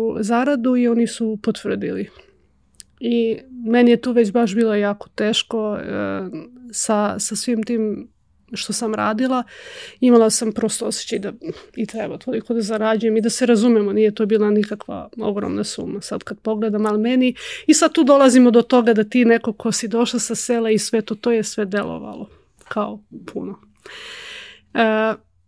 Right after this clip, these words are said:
i oni su potvrdili kao da, ok, i posle, a oni već davno tad nisu dolazili u Srbiju jer sam ja sve njima tu vodila.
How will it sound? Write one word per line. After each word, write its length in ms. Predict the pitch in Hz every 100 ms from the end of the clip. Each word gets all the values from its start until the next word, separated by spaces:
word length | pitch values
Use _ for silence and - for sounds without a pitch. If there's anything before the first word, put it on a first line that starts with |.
| _ _ _ -
i 360 | 254 240 233 -
oni 200 | 247 233
su 160 | - -
potvrdili 560 | - 294 311 294 262
kao 300 | - 233 185
da, 300 | 208 269 240
ok, 180 | 240 -
i 160 | 254 233
posle, 500 | 247 262 - 226 208 _ - -
a 160 | - 233
oni 220 | 240 254
već 240 | 220 262 233
davno 440 | 208 240 240 220
tad 220 | 220 214
nisu 260 | 220 208 226
dolazili 480 | 220 214 202 208 220
u 60 |
Srbiju 360 | - 226 196 214
jer 120 | 208
sam 160 | - 196
ja 140 | -
sve 240 | - 220
njima 300 | 202 208 220
tu 160 | 220 220
vodila. 460 | 208 240 247 226